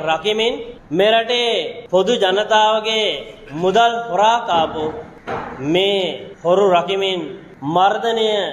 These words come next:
ක්‍රියාත්මක කරමින් ඉන්නවා. අපි දන්නවා ගෝඨාභය රාජපක්ෂ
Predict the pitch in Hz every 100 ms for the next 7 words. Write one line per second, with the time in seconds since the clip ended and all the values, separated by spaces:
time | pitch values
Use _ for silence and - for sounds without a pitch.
0 | - - 170 180 185 180 170 156 156 156
1 | 151 143 120 107 - 156 185 202 220 233
2 | 226 202 135 - - 147 196 226 220 220
3 | 208 196 196 208 214 214 -